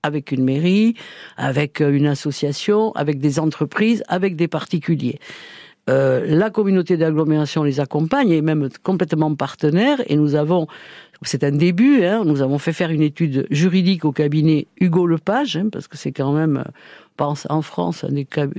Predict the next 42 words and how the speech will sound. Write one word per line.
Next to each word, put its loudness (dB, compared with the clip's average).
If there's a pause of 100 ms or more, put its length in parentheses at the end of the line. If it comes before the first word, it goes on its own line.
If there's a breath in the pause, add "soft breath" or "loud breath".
cab-, -2 (120)
cabinets 2
les -2
plus -2 (400)
pointus 0 (140)
dans 0
ces, -4
dans 0
ces -2
domaines, 0
dans -2
ce -4
domaine-là, 2 (720 loud breath)
parce -4
que -6
ça -2
va 0
être -4
dupliqué 0
ailleurs, 0 (200 loud breath)
pour -8
stabiliser 2
un 2
peu, 2
parce -2
qu'il 0
va 0
falloir -2
créer, 0
une, -4
je -2
vais 2
dire 2
une 0
société 0
pour -8
pas -2
rentrer 0
dans 0
des 2
détails 0
techniques, 2